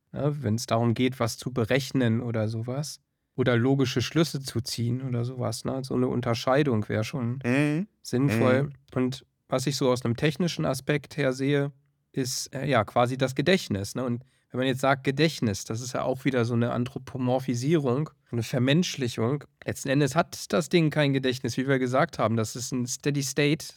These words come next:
Speaker 1: Es hat nur einen Zustand. Das heißt, alles, was es kennt, eigentlich ist dein Input, ein Input und dazu generiert es ein Output. Danach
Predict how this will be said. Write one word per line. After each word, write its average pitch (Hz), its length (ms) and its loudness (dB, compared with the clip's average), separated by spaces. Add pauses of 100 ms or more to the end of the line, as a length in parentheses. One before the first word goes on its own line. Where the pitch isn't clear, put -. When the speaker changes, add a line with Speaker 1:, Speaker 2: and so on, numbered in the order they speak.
(200)
Speaker 1:
Es - 120 -16
hat 131 240 -4
nur 143 320 2
einen 147 460 2
Zustand. 156 640 -2
Das 127 160 -6
heißt, 135 300 0
alles, 185 320 4
was 139 160 0
es 127 180 -10
kennt, 170 480 2
eigentlich 139 840 2
ist - 240 -10 (140)
dein 202 280 6
Input, 175 460 -2
ein 160 240 4
Input 160 500 -2 (380)
und 123 140 -2
dazu 131 280 2
generiert 139 460 0
es 139 180 -6
ein 127 220 0
Output. 120 420 -2
Danach 107 520 2